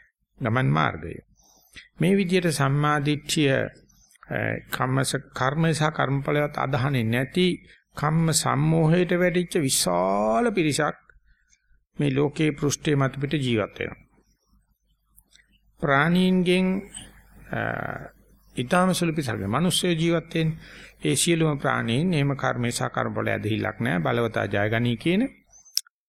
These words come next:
පොඩි එකා ලොකු එකාගේ හක්කේ මැරෙන මහා තිරිසන්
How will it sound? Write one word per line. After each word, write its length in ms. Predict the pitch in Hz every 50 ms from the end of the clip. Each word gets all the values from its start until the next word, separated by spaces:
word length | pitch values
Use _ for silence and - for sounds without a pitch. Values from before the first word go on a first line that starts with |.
| _ _ _ _ _ _ _
පොඩි 220 | 143 135 135 139 143 139
එකා 260 | 131 - 143 156 185
ලොකු 260 | 175 156 135 131 147
එකාගේ 400 | 143 135 135 135 135 147 165 -
හක්කේ 380 | 107 110 127 - - - - 151
මැරෙන 360 | 131 120 117 123 139 139 135 139 185 - - - - - - - _ _ _ _ _ _ _ _ _ _ _ _ _ _ _ _ _ _ _ _ _ _ _ _ _ - -
මහා 340 | - - - 123 110 117 135
තිරිසන් 540 | 131 - - 147 147 170 160 143 160 160 175